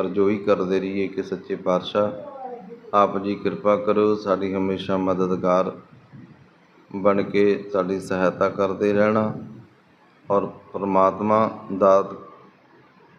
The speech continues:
ਜਿਹੜੀ ਹੈ ਉਹ ਸਿਫਤ ਸਲਾਹ ਦੀ ਬਾਣੀ ਦੀ ਦਾਤ ਸਾਨੂੰ ਹਮੇਸ਼ਾ ਮਿਲਦੀ ਰਵੇ।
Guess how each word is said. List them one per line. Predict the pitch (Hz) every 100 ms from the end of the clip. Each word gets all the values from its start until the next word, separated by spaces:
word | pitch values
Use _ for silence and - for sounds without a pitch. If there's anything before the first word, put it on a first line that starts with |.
| _ _ _ 101
ਜਿਹੜੀ | 101 104 107
ਹੈ | 107
ਉਹ | 107
ਸਿਫਤ | 104 101 98 101
ਸਲਾਹ | - 101 104
ਦੀ | 101 98
ਬਾਣੀ | 92 95 95
ਦੀ | 92 95
ਦਾਤ | 90 92 92 -
ਸਾਨੂੰ | 95 92 92
ਹਮੇਸ਼ਾ | 90 87 -
ਮਿਲਦੀ | 90 90 85 98 98
ਰਵੇ। | 101 104 101 -